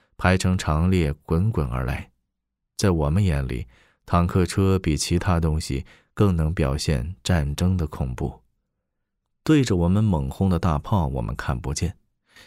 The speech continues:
进攻线上的敌人跟我们一样也是人，但坦克车是机器，它的履带不停地转动，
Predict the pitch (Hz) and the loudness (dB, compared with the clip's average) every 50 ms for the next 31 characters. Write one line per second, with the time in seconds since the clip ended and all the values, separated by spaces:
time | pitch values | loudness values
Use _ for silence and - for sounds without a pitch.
0 | _ _ - - 135 131 113 107 104 110 113 117 117 - 110 98 90 - 76 67 | _ _ -4 0 2 2 2 2 2 2 2 2 2 2 2 0 0 0 -2 -4
1 | 65 67 - - 62 65 80 98 98 82 95 - _ _ _ - - 107 107 107 | -4 -4 -6 -4 -2 0 0 0 0 -2 -4 -6 _ _ _ 0 2 2 2 4
2 | 87 65 65 67 69 62 64 76 90 110 104 107 - _ _ - - 78 69 57 | 2 0 -2 -4 -4 -4 -2 0 0 0 0 -2 -6 _ _ -6 -2 -2 -2 -2
3 | 55 - - 110 85 - - - - _ _ _ _ _ _ _ _ _ _ - | -2 0 0 0 0 -2 -6 -12 -16 _ _ _ _ _ _ _ _ _ _ -2
4 | 87 85 80 73 - - 69 69 69 73 - - 95 80 - - - 104 110 107 | 0 0 0 0 -2 -2 -2 -2 -2 -2 -2 0 0 0 0 0 0 0 0 0
5 | - 76 71 - - 95 104 110 113 - - 60 - - - _ _ _ _ _ | -2 -4 -4 -2 0 0 0 0 0 -2 -4 -6 -8 -8 -16 _ _ _ _ _
6 | _ - - 90 85 82 82 76 73 69 62 57 - 82 76 71 73 - 101 90 | _ -4 -2 -2 0 0 0 0 0 -2 -4 -2 -2 -2 -2 -2 -2 -2 -2 -2
7 | 78 - - 69 80 98 110 92 - - 113 98 71 - 73 - - | -2 -2 -4 -4 -2 -2 -2 -2 0 0 0 0 -2 -4 -6 -8 -10